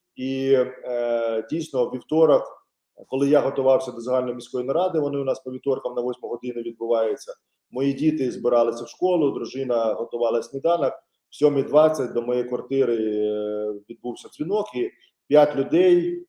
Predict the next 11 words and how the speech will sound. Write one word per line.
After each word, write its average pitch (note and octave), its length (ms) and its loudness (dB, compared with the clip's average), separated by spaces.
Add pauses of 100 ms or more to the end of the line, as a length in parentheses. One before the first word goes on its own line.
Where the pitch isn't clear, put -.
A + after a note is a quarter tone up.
представилися A#2+ 640 0
представниками A#2 600 -6
Служби A2+ 360 -12
безпеки, D3 600 0 (460)
е, G#2+ 760 -2
Шевченківське, D#3 760 2
рішення D#3 280 0
Шевченківського C#3 680 -2
суда B2+ 320 2
міста B2 280 -12
Києва, D#3+ 600 2